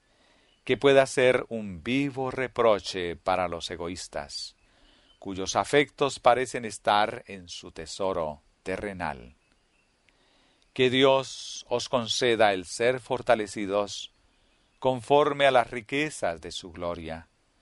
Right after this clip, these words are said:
con poder en el hombre interior por su espíritu, para que habite Cristo por la fe en vuestros corazones, a fin de que, arraigados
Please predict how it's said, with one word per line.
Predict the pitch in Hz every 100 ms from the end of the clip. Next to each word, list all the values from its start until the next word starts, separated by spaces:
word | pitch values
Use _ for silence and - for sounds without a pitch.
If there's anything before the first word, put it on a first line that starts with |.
| _ _ _ _ _
con | 135 135 117
poder | 123 120 143 151 156 127
en | 117
el | 107
hombre | 110 117 117 113 117 -
interior | 139 135 123 123 107 107 98 92 80 82 _ -
por | 113 110
su | 90 -
espíritu, | 78 - - 110 101 82 78 73 _ _ _ _ _ _ _ _ _ _
para | - 95 101
que | 139
habite | 135 160 160 -
Cristo | 147 151 - -
por | 110 113 101
la | 95
fe | - 104 110 113 _ _
en | 92 87
vuestros | 82 98 117 - 104 107 104 -
corazones, | - 98 90 - 92 71 69 - - _ _ _ _ _ _
a | - 90
fin | 117 104
de | 101
que, | 95 87 80 78 _ _ _
arraigados | 101 110 110 101 120 110 - 64 - -